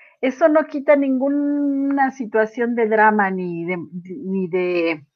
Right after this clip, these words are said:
ni, ni de sufrimiento de lo que hayan pasado, no se resta. Pero lo que no es justo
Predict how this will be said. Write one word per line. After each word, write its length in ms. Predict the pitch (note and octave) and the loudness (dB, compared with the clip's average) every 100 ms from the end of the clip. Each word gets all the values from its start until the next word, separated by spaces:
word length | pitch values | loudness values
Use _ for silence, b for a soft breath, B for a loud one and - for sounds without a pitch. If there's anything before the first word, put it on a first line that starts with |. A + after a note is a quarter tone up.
| b b b - | b b b -4
ni, 440 | G3+ G#3 G3+ F3 F3 - - - | 6 8 8 2 -6 -14 -20 -4
ni 240 | F#3+ G3 | 2 6
de 120 | F#3+ | 8
sufrimiento 580 | F#3+ G#3 G#3 G#3+ A3 G#3+ | 6 4 6 8 8 6
de 120 | G#3 | 6
lo 160 | F3+ F3+ | 6 4
que 100 | F#3+ | 2
hayan 260 | F3+ F3+ F3+ | 4 2 2
pasado, 400 | E3 G3 E3 E3+ | -2 0 -2 -2
no 140 | F#3 | -6
se 160 | - G#3+ | -2 0
resta. 520 | G#3 G3+ - C#3 - b b b _ | 2 2 -2 -12 -12 b b b _
Pero 200 | G3+ G3+ | 2 6
lo 200 | G3+ G#3 | 8 6
que 120 | G#3 A3 | 4 2
no 120 | A#3+ | 2
es 140 | A#3+ | -2
justo 680 | - D#4 D4+ - B3 D4+ - | -4 -4 -4 -6 -6 -6 -8